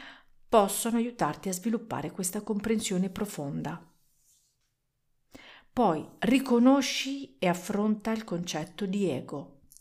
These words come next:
e quindi, ripeto, che la separazione tra tu e Dio è un'illusione, perché questo riconoscimento può portare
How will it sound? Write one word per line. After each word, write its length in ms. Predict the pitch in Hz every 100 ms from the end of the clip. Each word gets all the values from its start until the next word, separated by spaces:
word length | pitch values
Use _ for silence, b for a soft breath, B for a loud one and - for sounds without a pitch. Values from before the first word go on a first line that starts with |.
| B B B B _ -
e 140 | 180
quindi, 600 | - 180 151 - - _ _ _
ripeto, 560 | 160 165 165 135 - -
che 120 | 147
la 100 | 147
separazione 880 | - 165 147 151 - 226 160 135 139
tra 160 | 127
tu 460 | - - 190 170 -
e 160 | 202 208
Dio 400 | 135 139 151 -
è 160 | 156 175
un'illusione, 720 | 196 202 202 - 147 - 165 B B B
perché 300 | - 180 175
questo 320 | 175 233 -
riconoscimento 960 | 180 175 185 214 - 311 254 269 262 269
può 260 | - 294 -
portare 640 | 320 320 - 151 165 185